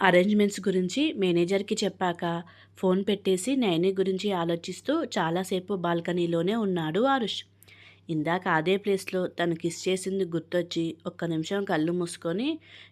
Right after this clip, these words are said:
"You are so beautiful, నయని," అనుకున్నాడు. ఇక లేటుగా పడుకోవడంతో ఆరుష్ని డిస్టర్బ్ చేయకుండా మార్నింగ్ వాళ్ళంతా వెళ్ళిపోయారు. వాళ్ళతో పాటు లాస్య కూడా వెళ్ళింది. మార్నింగ్ నిద్ర లేచిన ఆరుష్కి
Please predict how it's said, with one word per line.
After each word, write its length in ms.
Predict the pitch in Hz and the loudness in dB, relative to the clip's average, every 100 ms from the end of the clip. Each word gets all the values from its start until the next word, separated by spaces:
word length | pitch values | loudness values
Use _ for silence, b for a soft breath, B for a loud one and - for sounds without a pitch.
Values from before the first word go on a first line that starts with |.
| - | -6
"You 220 | 180 170 | 0 0
are 60 | 165 - | -2 0
so 200 | 175 208 | 0 0
beautiful, 400 | 226 220 214 220 | -4 -4 -2 -2
నయని," 400 | 202 185 175 247 | 0 0 0 0
అనుకున్నాడు. 640 | 247 247 240 233 226 190 - - B B B B | -2 -2 0 0 0 -4 -10 -20 B B B B
ఇక 120 | - 185 | -4 0
లేటుగా 420 | 165 156 160 220 | 2 0 0 0
పడుకోవడంతో 920 | 220 190 190 185 185 180 170 170 156 - | 2 0 2 2 4 0 -2 -2 -4 -6
ఆరుష్ని 440 | 170 170 170 208 | -4 -2 -4 -4
డిస్టర్బ్ 500 | 202 175 - 185 185 | -4 -4 -2 -2 0
చేయకుండా 580 | 180 170 170 170 220 294 - | 0 0 -2 0 0 -2 -4
మార్నింగ్ 380 | 185 175 190 220 | -4 -2 -2 0
వాళ్ళంతా 480 | 190 180 165 139 214 | 0 0 -2 -4 -4
వెళ్ళిపోయారు. 840 | 254 240 233 233 226 220 214 160 - - - - - - - - B B B B 175 | -2 -2 -2 -2 -2 -2 -2 -4 -12 -20 -20 -20 -20 -20 -20 -20 B B B B 2
వాళ్ళతో 600 | 185 180 165 170 254 311 | 4 6 4 4 4 4
పాటు 340 | - 185 170 | 2 0 2
లాస్య 360 | 254 190 - 185 | 2 0 0 -2
కూడా 240 | 175 175 | 2 2
వెళ్ళింది. 500 | 247 254 254 233 147 - _ - B B _ | 4 4 4 2 0 -6 _ -20 B B _
మార్నింగ్ 360 | 180 165 190 214 | -2 0 2 2
నిద్ర 220 | 202 196 | 2 0
లేచిన 340 | 196 190 190 | 0 0 -2
ఆరుష్కి 680 | 180 160 165 165 - 294 - | -2 0 -2 -2 -2 -2 -4